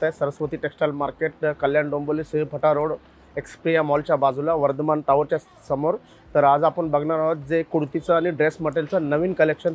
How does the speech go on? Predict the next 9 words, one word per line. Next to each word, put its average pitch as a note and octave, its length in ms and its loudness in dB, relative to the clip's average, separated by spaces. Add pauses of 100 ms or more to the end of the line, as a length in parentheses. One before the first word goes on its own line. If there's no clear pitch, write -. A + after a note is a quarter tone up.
ते D#3+ 60 2
पण D#3+ 140 -2
स्वतःचा D#3 460 -2
मॅन्युफॅक्चर D#3 680 -2
आहे. E3 220 -4
त्याच्यासमोर E3+ 720 -2
तुम्हाला E3 280 0
स्वस्त - 400 -2
आणि F#3 340 2